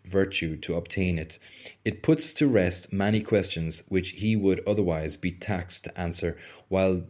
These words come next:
the only new question which it puts is the hard but superfluous one, how to spend that money. Thus,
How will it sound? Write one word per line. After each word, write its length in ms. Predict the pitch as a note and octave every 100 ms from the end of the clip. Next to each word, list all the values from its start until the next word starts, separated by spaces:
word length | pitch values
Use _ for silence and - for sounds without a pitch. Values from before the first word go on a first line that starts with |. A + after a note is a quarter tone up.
| -
the 180 | F#2+ F#2 -
only 580 | A2+ A#2 A2+ A#2+ B2 A#2
new 300 | G#2+ A2 A2
question 560 | - A2+ A2+ F2 E2 - -
which 260 | F#2 F2+ -
it 240 | G2 F#2
puts 460 | - G#2+ G#2+ - - _ _ _ _
is 300 | - F#2 E2+
the 80 | -
hard 580 | E2+ - F#2+ G2 G2 F#2
but 140 | F#2
superfluous 760 | - - G#2+ G2 F2+ F2 D#2+ -
one, 280 | D#2+ D#2 D2+ - _
how 400 | - D#2+ D#2 D#2+
to 100 | -
spend 420 | - - E2 D#2+
that 140 | D2+ D#2
money. 300 | E2 D2+ D2 - - - -
Thus, 440 | F#2+ G2+ - -